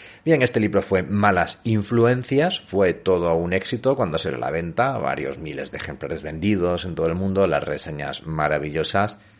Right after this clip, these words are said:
al que siguió un, una segunda parte, una continuación titulada Buenas Intenciones, que, cuyo éxito fue aún, aún mayor. Supongo que porque la gente que leyó Buenas Intenciones era porque ya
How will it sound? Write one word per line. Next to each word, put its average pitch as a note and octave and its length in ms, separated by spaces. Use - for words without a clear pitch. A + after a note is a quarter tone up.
al G#2 380
que - 160
siguió G#2+ 500
un, F2+ 1040
una F2 220
segunda D#2+ 340
parte, A2+ 320
una F2 220
continuación F2 720
titulada E2 480
Buenas E2+ 480
Intenciones, G2+ 840
que, G#2 320
cuyo A2 220
éxito A#2 260
fue A2 320
aún, D#2 600
aún D#2 340
mayor. F#2 360
Supongo F#2 320
que F#2+ 80
porque F2 220
la E2 100
gente F#2 300
que F2+ 100
leyó F2+ 180
Buenas E2 300
Intenciones F2+ 500
era F2 160
porque E2+ 320
ya F2+ 220